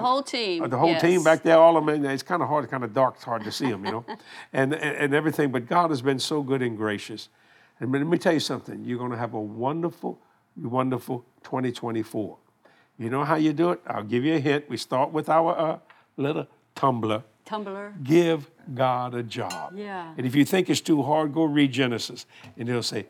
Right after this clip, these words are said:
Speaker 2: "Is there anything too hard for God?"
Speaker 1: Every time you take a sip, you're gonna
Speaker 2: Ooh.
Speaker 1: look at that and realize there's really nothing too hard for
Speaker 2: No.
Speaker 1: our wonderful God.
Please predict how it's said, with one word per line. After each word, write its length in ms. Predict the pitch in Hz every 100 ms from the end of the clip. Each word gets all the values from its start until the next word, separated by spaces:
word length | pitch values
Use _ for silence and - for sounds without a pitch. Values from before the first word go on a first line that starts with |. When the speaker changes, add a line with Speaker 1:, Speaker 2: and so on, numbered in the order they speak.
| _ 139
Speaker 2:
"Is 160 | 123
there 180 | 110 110
anything 480 | 113 135 127 139 131
too 220 | 147 127
hard 180 | 131 127
for 120 | 127
God?" 340 | 117 117 117 123
Speaker 1:
Every 400 | 233 254 254 285
time 300 | 302 277 262
you 80 | 247
take 220 | 262 311
a 100 | 339
sip, 280 | 330 320 320
you're 120 | 320
gonna 120 | 311
Speaker 2:
Ooh. 40 | 285
Speaker 1:
look 160 | 226 220
at 80 |
that 140 | 208 202
and 100 | 196
realize 340 | 208 196 190
there's 180 | 269 277
really 180 | 247 208
nothing 360 | 180 180 175 165
too 180 | - 175
hard 240 | 170 160
for 80 | -
Speaker 2:
No. 80 | 170
Speaker 1:
our 120 | 170
wonderful 500 | 170 180 180 175 165
God. 420 | 160 160 151 156